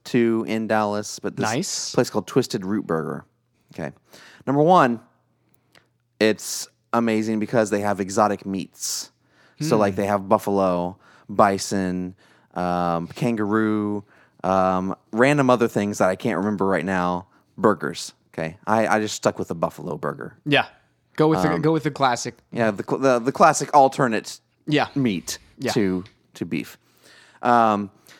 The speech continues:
Speaker 1: and it, it's all delicious. It's, it's, it's all, like, natural and all that kind of stuff.
Speaker 2: Yeah.
Speaker 1: Um, they had this, their, uh, their own,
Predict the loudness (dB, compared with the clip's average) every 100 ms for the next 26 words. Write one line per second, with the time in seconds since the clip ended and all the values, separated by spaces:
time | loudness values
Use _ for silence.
0 | _ 0 2 2 0 4 4 4 2 2
1 | 0 -4 -4 -10 -8 -8 -8 -8 0 2
2 | 2 0 -4 -12 -8 -4 -4 -4 -4 -4
3 | -4 -8 -6 -8 -6 -6 -6 -6 2 4
4 | 4 2 0 0 0 0 0 -6 -20 _
5 | _ _ -18 -16 -14 -6 0 2 2 2
6 | 0 0 0 0 -4